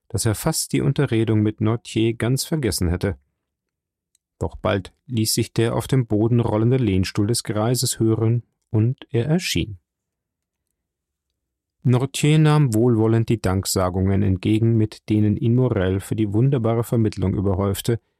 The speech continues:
die ihn und Valentin vor der Verzweiflung gerettet hatte. Dann begann Valentin, die schüchtern und fern von Morel dasaß, nachdem Nortiers Blick sie zum Reden aufgefordert hatte: "Herr Morel,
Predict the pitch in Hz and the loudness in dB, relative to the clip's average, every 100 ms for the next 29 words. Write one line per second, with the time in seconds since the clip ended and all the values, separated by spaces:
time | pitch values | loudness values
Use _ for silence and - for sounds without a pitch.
0 | _ _ - - 135 143 185 160 - 156 | _ _ -8 -6 0 2 2 0 0 -2
1 | 127 120 143 - 101 98 104 - 113 123 | 0 0 0 -2 0 0 0 -2 -4 -2
2 | 156 - - 82 - 87 90 85 87 95 | -4 -4 -4 -4 -2 -2 -2 -2 -4 -4
3 | 90 92 98 - _ _ _ _ _ _ | -4 -2 -4 -4 _ _ _ _ _ _
4 | _ _ _ _ _ _ _ _ _ - | _ _ _ _ _ _ _ _ _ -4
5 | 82 95 101 110 113 110 113 117 - 127 | -2 0 0 0 0 0 2 0 0 0
6 | 127 - _ _ _ _ _ _ 139 143 | 0 -2 _ _ _ _ _ _ 0 0
7 | - 175 - 110 98 107 - 117 117 - | 0 -2 0 0 0 0 -2 0 0 0
8 | 110 107 101 113 107 85 90 92 110 - | 0 0 0 -2 -2 -2 -2 0 -2 -2
9 | - _ _ _ _ _ - - - 90 | -10 _ _ _ _ _ -8 -8 -4 -2
10 | 90 87 - 101 98 - 131 - 101 90 | -2 -2 -2 -4 -4 -2 -4 -2 -6 -4
11 | 98 90 110 107 82 90 - 107 104 101 | -2 0 0 0 -2 -2 -4 -4 -2 -2
12 | 104 113 135 135 _ _ _ _ _ _ | -2 -2 -2 -2 _ _ _ _ _ _
13 | _ _ _ _ _ - 165 175 117 | _ _ _ _ _ 0 2 4 0